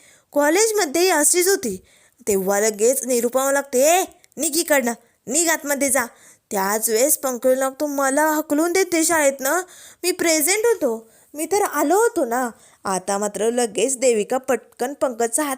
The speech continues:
पकडते आणि ओढतच त्याला तिकडनं रूममध्ये घेऊन जाते. तर इकडे आता निरुपा रव्याजवळ येते.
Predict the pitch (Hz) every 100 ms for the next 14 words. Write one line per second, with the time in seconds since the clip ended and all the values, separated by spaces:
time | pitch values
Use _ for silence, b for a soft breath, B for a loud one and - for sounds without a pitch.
0 | - 302 349 311 247 262 B B B 240
1 | 285 277 269 254 269 311 339 247 285 302
2 | - 240 262 320 277 247 233 302 262 233
3 | 247 247 262 254 180 B B B - 214
4 | 185 208 302 359 b b - 185 220 240
5 | 226 208 240 247 233 233 247 262 262 226
6 | -